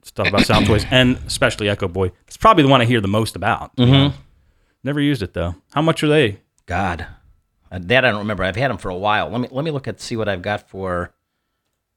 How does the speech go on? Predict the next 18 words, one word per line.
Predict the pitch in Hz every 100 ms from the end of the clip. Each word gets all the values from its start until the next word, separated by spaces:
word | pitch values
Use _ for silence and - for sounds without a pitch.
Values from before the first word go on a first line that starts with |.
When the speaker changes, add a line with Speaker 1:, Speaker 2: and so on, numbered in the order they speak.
| _ _ -
Speaker 2:
um, | 87 87 85 85 85 85 87 - - _ _ _ _ _ _ _ _ _ _ _ -
all | 95 98 101
of | 85
their | 87 80 80 80 _ _ _ _ _ _ _ _ _ _ _ _ _ _ _
stuff. | - - - _ - 64 - - 69 - _ _ _ _ _ _ _ _ _ _ _ _ _ _ _ _ _ _ _ _ _ _ _ _ _ _
Uh, | 92 92 92 90 90 87
Sound | 87 - 107 -
Toys. | 101 95 92 _
So, | - 139 107 -
this | 123 -
is | 127
what | 104
I've | 98 104
got. | 85 78 98
I |
guess, | 117 -
so |
I, | 117